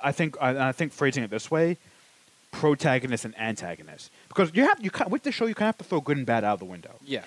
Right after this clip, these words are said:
Speaker 1: And you really have
Speaker 2: everyone's
Speaker 1: to just decide which agenda, which is great, 'cause shades of gray, right? Which agenda do you back? It's almost like politics. Which pol-, <laughs> which political party are you backing, right?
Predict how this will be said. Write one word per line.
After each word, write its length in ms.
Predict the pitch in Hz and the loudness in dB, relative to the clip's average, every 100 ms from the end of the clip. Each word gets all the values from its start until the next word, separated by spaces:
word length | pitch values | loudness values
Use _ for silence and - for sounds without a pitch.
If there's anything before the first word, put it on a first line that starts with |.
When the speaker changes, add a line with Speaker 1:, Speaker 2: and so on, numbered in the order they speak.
| - | -2
Speaker 1:
And 140 | 156 | 4
you 100 | 175 | 4
really 280 | 160 233 262 | 6 6 6
have 160 | 220 202 | 4 2
Speaker 2:
everyone's 180 | 180 135 | 0 0
Speaker 1:
to 40 | |
just 180 | 147 - | -4 -4
decide 560 | 135 - 117 139 135 | -8 0 2 2 2
which 300 | 113 - - - | 2 2 -2 -2
agenda, 800 | 135 120 110 135 175 147 87 80 - _ _ _ | -2 -2 0 2 2 0 -4 -8 -14 _ _ _
which 180 | 139 | 0
is 120 | 170 123 | 0 -2
great, 420 | - 139 110 - _ _ | 0 2 2 0 _ _
'cause 160 | - 135 | 0 0
shades 300 | - 220 180 | 4 2 4
of 140 | 135 | -2
gray, 220 | - 107 - | -2 -4 -2
right? 220 | 101 117 - - | -4 -4 -10 0
Which 240 | 175 247 - | 2 2 0
agenda 640 | 160 - 135 151 143 110 | -2 0 2 2 2 0
do 100 | 113 | 0
you 140 | 104 | -4
back? 380 | 101 87 - - - _ | -4 -6 -8 -14 -20 _
It's 100 | - 190 | -2 2
almost 240 | 208 196 | 4 4
like 260 | 180 143 - | 4 2 -2
politics. 680 | - 120 95 - 78 - - - - | 0 0 0 -6 -14 -16 -20 -20 0
Which 280 | 226 - | 0 0
pol-, 340 | - 175 135 127 - - - - | 0 0 0 -4 -10 -14 -14 -6
<laughs> 380 | 170 214 - - | 2 2 0 4
which 260 | 175 - | 4 4
political 640 | - 202 175 180 180 185 143 | 4 4 6 6 6 4 4
party 380 | - 139 143 127 | 4 4 6 4
are 40 | |
you 180 | 113 120 | 2 0
backing, 460 | 110 110 110 82 - | 2 2 2 -8 -8
right? 280 | 92 101 | -2 0